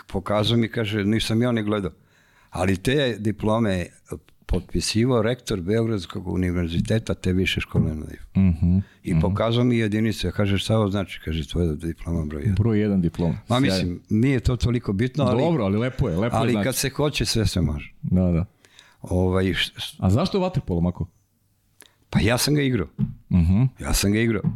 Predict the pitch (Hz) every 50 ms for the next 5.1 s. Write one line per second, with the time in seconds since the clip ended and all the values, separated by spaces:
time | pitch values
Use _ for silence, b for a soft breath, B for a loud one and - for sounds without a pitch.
0 | - - - - 95 92 85 87 98 110 113 - _ _ _ _ _ _ - -
1 | 80 85 95 95 95 92 90 87 - - - - - - 127 131 143 139 131 127
2 | - - _ _ _ _ - 127 131 143 135 107 - - 110 110 113 107 - -
3 | 80 - - _ - 98 90 - - 110 104 - - 110 95 - 107 101 - -
4 | 98 98 101 101 101 95 95 95 95 95 92 85 - 90 - - 90 87 85 82
5 | 78